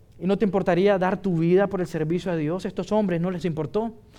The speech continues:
Ellos sabían desde que fueron llamados a servir de que posiblemente iban a morir. ¿Y tú? ¿Estás buscando salud, fama, riqueza, prosperidad? ¿Y Dios te ha llamado a morir por su reino?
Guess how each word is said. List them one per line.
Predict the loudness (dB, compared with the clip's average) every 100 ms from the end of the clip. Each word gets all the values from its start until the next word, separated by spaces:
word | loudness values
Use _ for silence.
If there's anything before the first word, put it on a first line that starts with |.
| -6 2
Ellos | 2 4
sabían | 4 4 4
desde | 2 0
que | -2
fueron | 0 2
llamados | 2 2 2 0 0 -4 -10 -14 -4
a | -2
servir | 0 0 2 2 0 -10 -6
de | -4
que | -2
posiblemente | -2 2 4 6 4 2 4
iban | 4
a | 4
morir. | 4 6 6 2 -6 -20 -20 -20 -20 -20 -20 -20 -20 -20 -20 -20 -20 -20 -20 -20 -20 -16
¿Y | -14
tú? | -4 -4 -4 -10 -20 -20 -20 -20 -20 -20 -20 -20 -20 -20 -20 -20 -20 -18 -6
¿Estás | -4
buscando | -2 -2 -2
salud, | -2 -2 -2 -2 -4 -12 -20 -20 -20 -8
fama, | -2 0 0 -6 -8
riqueza, | -8 -6 -6 -8 -16 -16 -12
prosperidad? | -10 -6 -4 -4 -4 -6 -10 -20 -20 -20 -20 -20 -20 -20 -20 -20 -20 -20 -20 -20 -20 -20 -10
¿Y | -6
Dios | -4
te | -2
ha | -2
llamado | -2 -4
a |
morir | -4 -4 -6
por | -8
su | -10
reino? | -10 -10 -12